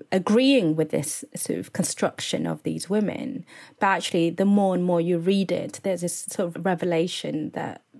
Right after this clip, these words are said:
perhaps, you know, for example, Asake was, you know, sort of put in, in a very difficult position. She uses her femininity in order to survive rather than, you know, to just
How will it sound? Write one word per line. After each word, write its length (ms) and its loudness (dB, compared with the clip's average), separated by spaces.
perhaps, 640 -4
you 120 6
know, 320 0
for 340 2
example, 460 -2
Asake 580 -2
was, 320 -6
you 80 2
know, 160 -4
sort 220 -6
of 100 -12
put 160 2
in, 260 -2
in 120 4
a 80 4
very 260 4
difficult 680 -2
position. 760 -2
She 220 0
uses 720 4
her 160 -2
femininity 540 -2
in 280 -2
order 260 2
to 140 -12
survive 800 -2
rather 320 2
than, 380 0
you 80 -4
know, 180 -4
to 260 -4
just 480 -6